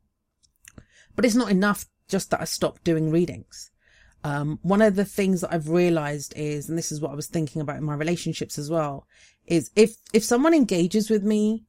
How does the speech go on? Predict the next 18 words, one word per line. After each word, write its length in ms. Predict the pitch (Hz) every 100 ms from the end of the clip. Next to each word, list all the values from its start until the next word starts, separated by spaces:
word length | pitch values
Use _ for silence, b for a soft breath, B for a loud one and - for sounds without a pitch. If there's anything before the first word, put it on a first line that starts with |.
| _ -
right, 260 | 160 185
you 80 | -
know, 120 | 190 170
and 220 | 202 196 b -
I've 180 | 269
engaged 360 | 320 269 240 196
with 100 | 180
a 80 | 165
lot 180 | 185 170
of 120 | 139
you, 160 | 151
I've 120 | 156 -
talked 240 | 196 -
about 180 | - 160
it 80 | 147
a 40 |
lot 280 | 160 165 -
recently, 440 | 151 - 117 147